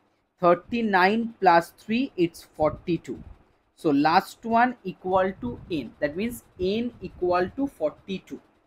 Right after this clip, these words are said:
Clear? अब देखिए एन का value even भी हो सकता है, एन का value odd भी हो सकता है। एन का मतलब होता है total number of observation। अगर एन का value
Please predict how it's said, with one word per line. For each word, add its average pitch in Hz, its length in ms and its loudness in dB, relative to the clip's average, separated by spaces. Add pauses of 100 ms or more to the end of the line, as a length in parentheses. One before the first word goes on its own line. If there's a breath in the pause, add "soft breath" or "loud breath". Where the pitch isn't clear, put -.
(300)
Clear? 214 220 2 (640)
अब 226 160 4
देखिए 202 640 -4
एन 269 160 2 (100)
का 254 120 2 (120)
value 190 400 0 (800)
even 202 360 0 (120)
भी 233 140 -4
हो 226 120 2
सकता 233 400 -6
है, 240 160 -4 (220)
एन 214 360 0
का 190 140 2 (140)
value 185 340 -2 (100)
odd 175 300 2
भी 143 100 -6
हो 110 140 -6
सकता - 380 -18
है। 107 80 -18 (580)
एन 247 260 2
का 240 180 0
मतलब 196 380 0
होता 202 260 0
है 220 140 2 (260)
total 208 560 4 (260)
number 160 480 6 (260)
of 202 180 4 (200)
observation। - 600 -6 (720 loud breath)
अगर 208 240 0 (160)
एन 254 280 -4
का 262 180 0
value 208 380 0